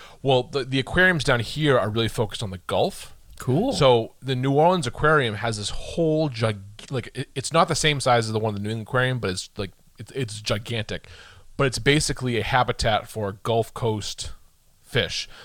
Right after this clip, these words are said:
Speaker 1: So they have, like, the tarpons swimming through it and stuff. It, it's awesome.
Speaker 2: That is cool.
Speaker 1: It's really cool. So I don't know if it's gonna be the same as that, but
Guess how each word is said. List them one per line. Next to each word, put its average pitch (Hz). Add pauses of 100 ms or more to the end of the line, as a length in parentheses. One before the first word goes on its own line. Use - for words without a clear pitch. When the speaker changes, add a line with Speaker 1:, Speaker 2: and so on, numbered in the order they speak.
Speaker 1:
So -
they 120
have, 123
like, 107
the 95
tarpons 123
swimming 120
through 113
it 110
and 104
stuff. 113
It, -
it's 104
awesome. 95 (260)
Speaker 2:
That 107
is 139
cool. - (380)
Speaker 1:
It's 117
really 117
cool. 107
So 123
I 120
don't 139
know 139
if 117
it's 110
gonna 123
be 113
the 101
same 117
as 120
that, 151
but 101